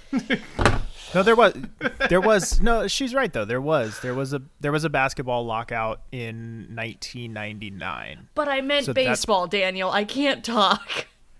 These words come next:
Speaker 3: We
Speaker 2: But the,
Speaker 3: podcast and I
Speaker 2: I
Speaker 3: can't talk.
Speaker 2: <laughs>
Speaker 3: Ugh.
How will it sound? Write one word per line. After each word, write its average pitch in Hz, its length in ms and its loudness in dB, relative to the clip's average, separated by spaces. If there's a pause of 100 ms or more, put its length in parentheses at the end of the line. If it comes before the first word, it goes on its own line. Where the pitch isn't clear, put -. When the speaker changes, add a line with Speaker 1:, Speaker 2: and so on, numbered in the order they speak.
(340)
Speaker 3:
We 254 120 -4
Speaker 2:
But 240 340 4
the, 254 60 2
Speaker 3:
podcast 190 360 0
and 214 100 0
I 202 40 0
Speaker 2:
I 190 40 0
Speaker 3:
can't 226 400 -4
talk. 202 520 0 (340)
Speaker 2:
<laughs> - 20 -16 (1500)
Speaker 3:
Ugh. 247 300 4